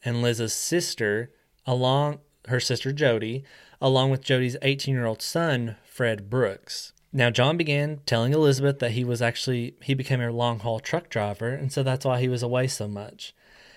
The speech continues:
And he could still support them because he was still getting money from all of his victims that he was still drawing their pension from. And I think I mentioned this later on, but just to mention it now, they ended up scamming the government out of ninety thousand dollars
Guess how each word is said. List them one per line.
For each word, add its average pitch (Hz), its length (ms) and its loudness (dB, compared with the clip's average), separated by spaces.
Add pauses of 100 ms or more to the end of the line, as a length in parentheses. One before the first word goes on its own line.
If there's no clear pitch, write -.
And 156 240 0
he 151 220 2
could 170 360 0 (460)
still 160 320 4
support 156 420 4
them 127 180 0
because 123 280 -2
he 139 100 4
was 143 180 2
still 156 240 4
getting 147 360 2
money 131 480 0 (440)
from 131 280 2
all 135 160 4
of 131 80 2
his 135 160 0
victims 104 520 -4
that 117 100 -6
he 117 60 -4
was 113 120 -6
still 123 160 -4
drawing 120 300 0
their 117 80 -4
pension 131 360 -2
from. 110 320 -12 (160)
And 127 100 0
I 131 60 4
think 156 140 0
I 139 80 6
mentioned 127 320 2
this 117 160 0
later 110 220 2
on, 110 200 0
but 120 160 -2
just 127 160 -4
to 120 60 -2
mention 117 300 -2
it 117 100 -4
now, 117 240 2 (280)
they 175 160 4
ended 160 200 2
up 143 120 2
scamming 135 520 6
the 127 80 0
government 123 440 2
out 117 180 0
of 107 180 -4 (360)
ninety 113 500 0
thousand 117 500 0
dollars 107 720 0